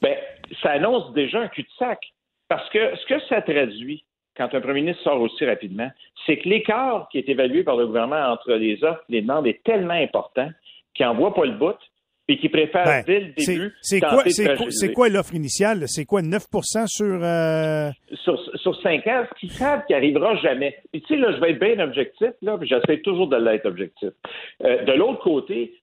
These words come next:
Speaker 1: quand le, le Front commun ou les syndicats disent la dernière année, la troisième année, parce que le, les syndicats veulent un contrat de trois ans, ce qui a toujours été le cas,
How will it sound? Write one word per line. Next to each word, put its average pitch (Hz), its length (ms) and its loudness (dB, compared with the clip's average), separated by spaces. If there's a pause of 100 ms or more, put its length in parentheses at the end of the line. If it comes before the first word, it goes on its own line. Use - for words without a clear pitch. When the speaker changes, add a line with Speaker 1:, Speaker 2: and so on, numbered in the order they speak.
(280)
Speaker 1:
quand 180 200 -2
le, 139 180 2
le 123 200 2
Front 147 240 -2
commun 139 260 -2
ou 185 100 -4
les 123 180 -4
syndicats 123 360 -2
disent 147 260 -2
la 113 140 2
dernière 156 340 2
année, 131 240 2
la 135 140 2
troisième 170 480 0
année, 117 280 -2
parce 107 140 -6
que 127 100 0
le, 107 280 0
les 113 180 -4
syndicats 139 360 0
veulent 131 160 2
un 113 60 0
contrat 117 340 0
de 135 80 -6
trois 107 360 0
ans, 139 140 -4
ce - 80 -18
qui 120 80 0
a - 40 0
toujours 113 280 -2
été 101 180 0
le 95 60 -2
cas, 131 260 0